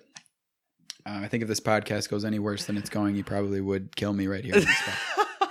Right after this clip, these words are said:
<laughs> Next episode is the episode where Joey slaughters a man, and that man is me. <laughs> But, uh, I had a great time today. Um, we got guests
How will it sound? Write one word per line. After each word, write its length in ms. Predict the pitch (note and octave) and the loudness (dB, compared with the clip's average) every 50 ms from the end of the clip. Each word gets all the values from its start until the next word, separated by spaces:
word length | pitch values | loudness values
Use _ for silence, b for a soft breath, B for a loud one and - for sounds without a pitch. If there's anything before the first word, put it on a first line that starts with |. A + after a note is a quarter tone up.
| - - | -4 -14
<laughs> 200 | - - - - | -12 -12 -2 4
Next 240 | D#3+ F#3 - - | 4 4 6 8
episode 300 | A3 G3+ F3 - G3 G3 | 6 6 6 6 4 4
is 160 | F3+ D#3+ D#3 D#3 | 4 4 2 2
the 80 | E3+ | 2
episode 440 | E3 D#3 D#3+ D3+ D#3 - - D#3 D3 | 6 6 6 4 4 4 4 4 4
where 120 | C#3 B2+ | 4 2
Joey 340 | B2 G#2+ C3 C#3 C#3 D3 C#3+ C3 | 0 2 4 4 6 6 4 4
slaughters 720 | - - - - - A#2+ A2+ A2+ A#2 A#2 A2+ G#2 F#2+ G2 | 2 0 0 0 2 6 8 10 10 10 8 6 2 2
a 60 | G#2 | 0
man, 280 | G2 F#2+ F2+ F2+ F2+ F2 | 2 2 0 0 -2 -2
and 120 | F2+ F#2+ | 0 2
that 140 | G#2+ A2 G#2 | 2 2 2
man 200 | A2 A2 - A#2 | 4 4 4 6
is 160 | A#2 A2+ G#2+ | 4 4 4
me. 300 | G#2+ G#2 G2+ F#2 F#2+ - | 4 2 2 4 4 2
<laughs> 1600 | - - C#4 G#3 C#4 - D4+ F4 - - E4+ - - - - - F#3 D#3+ - - - - - E4+ - C#4+ D#4 D#4 - - - - | 4 6 4 4 4 4 2 2 2 6 6 8 8 8 6 6 6 6 0 0 -4 -4 -4 -4 -4 -4 -6 -4 -6 -6 -4 4
But, 180 | - D3+ C#3+ | 4 6 8
uh, 160 | D3+ D3 D3 D3 | 10 10 10 10
I 60 | C#3+ | 10
had 100 | D3 D#3 | 8 8
a 40 | D#3+ | 8
great 180 | D#3+ E3 D#3 - | 6 2 4 4
time 180 | D#3+ D3+ D3+ | 4 4 4
today. 340 | D3+ - D3 D#3+ E3 E3+ E3 B B B B B B B | 2 4 4 6 4 4 2 B B B B B B B
Um, 600 | A2+ A#2 A#2 A#2 A2+ A2+ A2 A2 G#2+ G#2+ G#2 - _ _ _ _ _ _ _ _ _ _ _ _ _ _ _ _ _ _ _ _ | 0 2 2 4 4 4 2 2 0 -2 -4 -8 _ _ _ _ _ _ _ _ _ _ _ _ _ _ _ _ _ _ _ _
we 180 | C#3 B2+ C3 | 0 2 4
got 320 | B2 D3+ D3 D3+ - - B2+ | 8 8 8 8 6 4 4
guests 580 | C3 D3 D3+ D#3 D#3 - - - - - - | 6 8 8 8 6 2 0 -2 -2 -2 -2